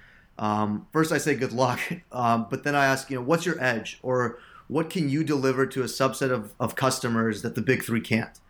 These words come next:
Uh, A W S is obviously the eight hundred pound gorilla. It moves fastest. Google is Google, has the benefit of probably the best engineers in distributed systems and A I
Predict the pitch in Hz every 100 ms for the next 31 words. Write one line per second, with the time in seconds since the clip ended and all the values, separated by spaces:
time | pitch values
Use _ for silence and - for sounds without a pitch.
0 | _ _ _ _ - 107 107 107 156 170
1 | 170 147 147 139 131 127 131 127 127 127
2 | 127 120 117 117 113 110 113 113 110 110
3 | 113 120 117 - 120 113 - 113 107 -
4 | - _ _ _ 151 151 147 113 127 131
5 | 131 123 127 113 120 120 120 113 - 120
6 | 113 110 120 113 120 107 113 113 110 110
7 | 107 - 117 113 - 117 - 110 110 113
8 | 123 120 113 110